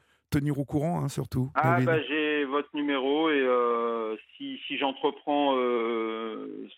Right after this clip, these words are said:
Speaker 2: ce dont je viens de parler, oui, non, je n'hésiterai vraiment pas parce que, euh, et, et je lui parlerai aussi. Je, je, je sais pas dans,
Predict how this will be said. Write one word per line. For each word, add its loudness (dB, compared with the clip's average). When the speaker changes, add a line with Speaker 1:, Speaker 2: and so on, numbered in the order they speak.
Speaker 2:
ce -8
dont -6
je -12
viens -6
de -6
parler, 2
oui, -2
non, -6
je -8
n'hésiterai -2
vraiment 0
pas 2
parce -4
que, -2
euh, 2
et, 4
et 0
je -10
lui -2
parlerai 2
aussi. -4
Je, 0
je, -4
je -2
sais 0
pas -4
dans, -2